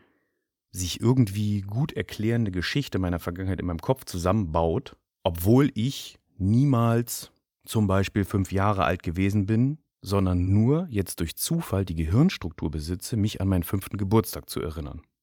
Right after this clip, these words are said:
Der Punkt ist, in uns ist nicht diese Vergangenheit zu finden. Wir tragen in uns eine Erinnerung an die Vergangenheit, die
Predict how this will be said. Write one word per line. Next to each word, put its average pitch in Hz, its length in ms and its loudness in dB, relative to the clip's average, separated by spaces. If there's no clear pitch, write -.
Der 104 120 0
Punkt 160 440 2
ist, - 520 -2
in 160 300 4
uns 135 680 0
ist - 540 0
nicht 113 720 4
diese 82 200 -4
Vergangenheit 78 600 -6
zu - 120 -8
finden. - 460 -6
Wir 120 520 0
tragen 120 420 0
in 127 260 0
uns 135 200 -2
eine 107 280 -2
Erinnerung 101 600 2
an 80 120 -8
die 78 80 -8
Vergangenheit, 76 840 -12
die 127 500 2